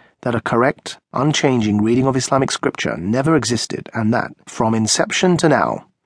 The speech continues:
it has always been in the spirit of its times, then the reform approach would be the intellectually consistent one.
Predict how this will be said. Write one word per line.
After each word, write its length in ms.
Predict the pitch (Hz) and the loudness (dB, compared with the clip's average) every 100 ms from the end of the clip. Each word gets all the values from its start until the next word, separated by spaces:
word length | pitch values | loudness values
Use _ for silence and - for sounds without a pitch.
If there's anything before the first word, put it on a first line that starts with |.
| - | -4
it 80 | |
has 140 | 123 120 | 0 4
always 260 | 160 160 | 6 6
been 260 | 117 151 127 | 6 4 4
in 120 | 90 | 2
the 80 | 101 | 0
spirit 340 | - 131 127 | 0 0 0
of 80 | 120 | 0
its 140 | 120 - | -2 -2
times, 560 | 131 98 73 - - - - - | 0 0 -2 -8 -12 -16 -18 -4
then 140 | 127 | 0
the 60 | 120 | 2
reform 360 | 120 - 160 | 2 4 4
approach 400 | 151 - 113 107 | 4 2 -2 0
would 120 | 117 104 | -2 -2
be 120 | 113 | 0
the 120 | 110 | 0
intellectually 500 | 113 110 123 - 127 | 0 0 -2 -2 -4
consistent 560 | - 107 113 - 95 - | -2 -2 -2 -2 -4 -6
one. 300 | - 104 | -10 -12